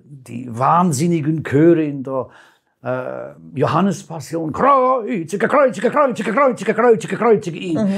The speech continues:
Speaker 1: wenn man das gut präsentiert
Speaker 2: Mhm.
Speaker 1: und sagt, „Hört ihr mal, hier ist eine wütende Menge“, dann könnte ich den Radio auftun und sagen, „Hören wir mal diese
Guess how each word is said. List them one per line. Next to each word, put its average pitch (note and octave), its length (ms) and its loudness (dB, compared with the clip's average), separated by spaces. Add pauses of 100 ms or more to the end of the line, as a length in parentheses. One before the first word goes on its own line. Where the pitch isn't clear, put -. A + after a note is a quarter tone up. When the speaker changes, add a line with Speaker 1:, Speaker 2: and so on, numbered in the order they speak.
(120)
Speaker 1:
wenn D#3 120 -4
man C#3+ 80 -6
das C#3 260 -6
gut G3+ 300 -2 (180)
präsentiert D3+ 720 0 (140)
Speaker 2:
Mhm. G#3+ 180 -4
Speaker 1:
und G#3+ 80 -4
sagt, - 220 -2
„Hört G#3 200 2
ihr F#3 100 -2
mal, C#3+ 160 2
hier C#3 80 -2
ist B2+ 120 -2
eine D3+ 320 4
wütende F3 560 4
Menge“, B2+ 380 -8 (200)
dann C3+ 120 -4
könnte D#3 260 -2
ich A#2+ 80 -10
den C3+ 140 -4
Radio D#3 360 0
auftun D3+ 460 -4
und C3+ 140 -4
sagen, C3+ 260 -2
„Hören D#3+ 300 0
wir D#3 120 -2
mal C#3+ 200 -2
diese C3+ 280 -8